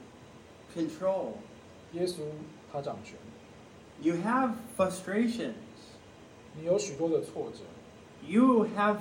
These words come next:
Speaker 1: worries.
Speaker 2: 你有许多的忧虑。
Speaker 1: And, and those only intensify.
Speaker 2: 而且他们这些挫折与忧虑，他们只会越发越激烈。
Speaker 1: It's all the more reason to look to Jesus.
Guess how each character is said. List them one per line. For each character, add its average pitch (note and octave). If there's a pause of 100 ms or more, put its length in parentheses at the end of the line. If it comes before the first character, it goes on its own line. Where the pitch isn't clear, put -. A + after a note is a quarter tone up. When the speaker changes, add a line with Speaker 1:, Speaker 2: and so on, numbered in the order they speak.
Speaker 1:
worries. A3+ (200)
Speaker 2:
你 C3
有 C#3+
许 -
多 C#3+
的 C3+ (100)
忧 C3
虑。 -
Speaker 1:
And, G#3+
and G3
those A3+ (420)
only A#3
intensify. G#3 (1040)
Speaker 2:
而 D3+
且 D3+ (100)
他 E3
们 D3+
这 E3+
些 E3+
挫 E3+
折 D3+
与 C3
忧 C#3
虑， D#3+
他 E3
们 D3+
只 -
会 D3
越 D#3
发 C3+
越 C#3+
激 - (100)
烈。 B2 (880)
Speaker 1:
It's C#3
all E3
the F#3+
more F3
reason C#3+
to B2 (220)
look D#3+ (640)
to C3+ (160)
Jesus. A2